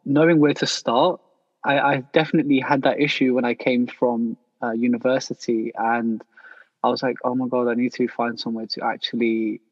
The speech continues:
try and make this idea reality. I don't know, like,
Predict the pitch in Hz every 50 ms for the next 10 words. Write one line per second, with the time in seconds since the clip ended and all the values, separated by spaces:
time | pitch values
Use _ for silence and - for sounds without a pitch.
0 | _ - - 117 113 110 113 117 127 175 151 131 - 131 117 110 - 117 113 110
1 | 117 117 120 123 120 - - 123 113 110 104 - 107 120 110 107 107 104 101 -
2 | _ _ _ - 117 127 -